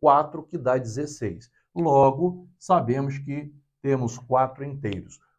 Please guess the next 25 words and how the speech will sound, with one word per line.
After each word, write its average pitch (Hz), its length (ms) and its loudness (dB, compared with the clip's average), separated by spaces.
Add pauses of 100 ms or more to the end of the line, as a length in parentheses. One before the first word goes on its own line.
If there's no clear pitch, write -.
Como 262 320 2
parou 170 340 4
no 156 140 -2
dezesseis, 127 960 -2 (240)
pra 180 160 4
dezessete 156 760 -2
falta 160 560 -4
um 147 240 -8 (300)
e 180 100 2
repete 160 800 -2
o 160 140 -6
denominador. 113 1160 -6 (280)
Então, 117 280 0
a 175 80 -2
fração 165 360 -2
dezessete 156 800 -4
quartos 143 640 0
vira 190 600 -2 (240)
o 202 140 0
número 151 340 -4
misto 135 360 -6
quatro 135 420 -2
inteiros 131 560 -8
e 139 80 -10
um 117 240 -8